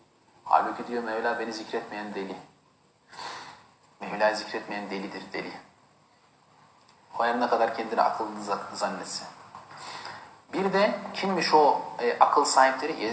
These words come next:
"يَتَفَكَّرُونَ ف۪ي خَلْقِ السَّمَاوَاتِ وَالْاَرْضِ." Yerlerin göklerin yaratılışı hakkında tefekkürde bulunurlar. Yerlerin göklerin yaratılışı hakkında tefekkürde bulunurlar.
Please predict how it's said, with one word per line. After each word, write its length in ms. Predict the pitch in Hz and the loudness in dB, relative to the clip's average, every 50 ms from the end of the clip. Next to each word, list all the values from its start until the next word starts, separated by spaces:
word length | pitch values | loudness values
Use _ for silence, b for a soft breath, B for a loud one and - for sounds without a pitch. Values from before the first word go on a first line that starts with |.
| - - - 220 117 113 | -4 -4 -4 -4 -4 0
"يَتَفَكَّرُونَ 600 | 113 120 110 123 120 - - 120 120 120 117 110 | -2 0 0 0 -2 -2 -2 -2 0 0 -2 -2
ف۪ي 180 | - 120 113 | -2 -4 -2
خَلْقِ 240 | 110 - 117 113 - | 2 4 4 4 4
السَّمَاوَاتِ 720 | - 113 - - 117 110 113 113 113 110 110 113 113 113 | 0 -2 -2 0 0 2 4 6 6 8 6 6 4 4
وَالْاَرْضِ." 340 | 113 117 113 110 113 110 104 | 2 0 0 0 0 0 0
Yerlerin 380 | 104 107 107 107 113 110 113 110 | -2 -2 -2 -2 -2 -4 -4 -4
göklerin 360 | 107 107 107 - 113 113 113 | -6 -6 -6 -6 -6 -6 -4
yaratılışı 440 | 107 107 107 107 107 110 107 - 120 | -4 -2 -2 -2 -2 -2 -2 2 2
hakkında 300 | 110 - - 104 104 101 | 2 2 2 -4 -6 -6
tefekkürde 560 | - 107 - - 101 - - 101 101 110 101 | -8 -6 -6 -6 -6 -6 -8 -4 -4 -4 -4
bulunurlar. 560 | 101 95 92 90 - - 101 92 - - - - _ _ _ B B B B B B B B B | -4 -6 -6 -8 -6 -4 -6 -6 -6 -10 -16 -18 _ _ _ B B B B B B B B B
Yerlerin 440 | - 127 151 160 156 151 147 143 135 | 6 6 6 8 6 4 4 2 0
göklerin 460 | 127 143 151 - - 143 139 131 131 | 0 -2 -2 -2 0 0 0 2 2
yaratılışı 520 | 127 123 135 143 139 131 127 127 120 - 131 | 2 4 4 4 4 2 0 -4 2 6 6
hakkında 340 | 123 120 - 113 117 117 - | 6 6 4 0 -2 -2 -4
tefekkürde 560 | 120 - - 120 - - 131 123 127 147 139 | -4 -4 -4 -8 -6 -6 -8 -2 -2 0 0
bulunurlar. 540 | 151 156 156 156 151 151 160 175 196 196 | 0 -2 0 -2 6 8 10 10 10 8